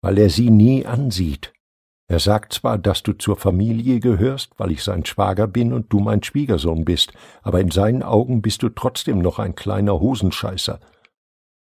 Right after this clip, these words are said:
Andreas ließ seinen Bleistift über das Pult rollen. Er ist erst sechzig und gesund. Der stirbt nicht.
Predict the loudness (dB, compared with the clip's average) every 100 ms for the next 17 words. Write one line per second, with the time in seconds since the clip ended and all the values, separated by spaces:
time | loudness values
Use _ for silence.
0 | _ -8 -6 -2 0 0 -2 -4 -4 -4
1 | -2 -2 -2 -6 -4 -8 -6 -8 -6 -8
2 | -8 -6 -6 -4 -2 -2 -4 -8 _ _
3 | _ _ _ _ _ -2 -2 0 -4 -4
4 | -4 -4 -4 -2 -2 -2 -10 -4 -4 -4
5 | -8 -6 -2 0 0 -2 -4 -14 _ _
6 | _ -2 0 -2 -10 -6 -6 -8 -10 -4
7 | -4 -6 -20